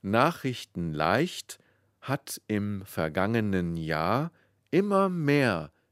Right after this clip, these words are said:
Leser und Hörer gefunden. Wir in der Redaktion freuen uns darüber sehr. Wir möchten uns für das Interesse herzlich bedanken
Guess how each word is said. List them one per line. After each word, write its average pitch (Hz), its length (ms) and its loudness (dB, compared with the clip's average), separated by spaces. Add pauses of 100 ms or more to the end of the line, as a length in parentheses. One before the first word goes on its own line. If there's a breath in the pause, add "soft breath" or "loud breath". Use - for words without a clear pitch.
Leser 110 760 2 (160)
und 123 400 -2 (240)
Hörer 147 720 2
gefunden. 82 840 -4 (1000)
Wir 127 520 2
in 98 160 0
der 78 180 0
Redaktion 135 920 0 (160 soft breath)
freuen 107 640 2
uns 82 500 -6
darüber 98 560 -2
sehr. 123 420 2 (1080 soft breath)
Wir 98 140 0
möchten 151 560 0
uns 123 580 0
für 101 400 0
das 80 300 -2
Interesse 127 840 0 (280 soft breath)
herzlich 131 1000 -2
bedanken 85 880 -2